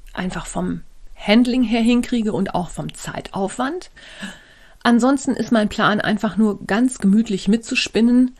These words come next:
Klar, ich setze mich ein bisschen unter Druck, aber ich bin jetzt nicht so, dass ich sage, ich muss das und das und das unbedingt fertig kriegen.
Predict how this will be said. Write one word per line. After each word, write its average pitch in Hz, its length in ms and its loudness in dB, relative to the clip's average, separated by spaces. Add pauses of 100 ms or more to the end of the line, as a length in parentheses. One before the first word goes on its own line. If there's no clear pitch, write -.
(360)
Klar, 190 240 0
ich 143 100 -6
setze 175 200 -4
mich 196 120 0
ein 196 60 -2
bisschen 175 240 -6
unter 165 180 -4
Druck, 226 340 -4
aber 175 200 0
ich - 160 -8 (160)
bin 180 260 -2
jetzt 170 260 0
nicht 196 200 -2
so, 165 120 -2
dass 165 140 0
ich 170 80 -4
sage, 160 140 -2
ich 156 80 -8
muss 202 260 2
das 214 300 -4
und - 160 -8
das 220 220 -4
und 165 200 -10
das 208 200 -8
unbedingt 208 480 0
fertig - 480 -10
kriegen. 220 380 -4